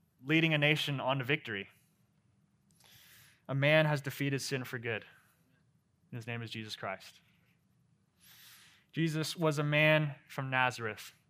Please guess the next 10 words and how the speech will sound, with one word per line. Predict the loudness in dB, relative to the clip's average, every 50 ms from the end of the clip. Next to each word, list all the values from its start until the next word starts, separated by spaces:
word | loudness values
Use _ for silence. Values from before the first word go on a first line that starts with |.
| _
Nazareth | -2 0 0 0 0 -2 -6 -6 -6 -6
was | -6 -6 -6 -6
a | -8
city | -10 -6 -6 -6 -4 -4
on | -4 -4 -6
a | -8
hill. | -8 -6 -6 -6 -6 -8 _ _ -20 -20 -20 _ -14
And | -12 -10
Scripture | -8 -6 -6 -6 -4 -4 0
notes | 2 4 4 2 2 -2 -6 -12 -12